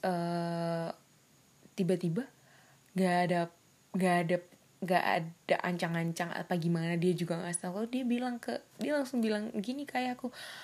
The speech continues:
"Om, eh, kalau anaknya saya ambil boleh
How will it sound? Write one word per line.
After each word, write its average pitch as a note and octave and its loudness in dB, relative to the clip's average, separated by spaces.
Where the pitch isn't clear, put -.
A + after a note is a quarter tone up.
"Om, A3 2
eh, F3 -4
kalau F3 -2
anaknya E3+ -6
saya E3 -6
ambil F3+ -2
boleh F#3+ -4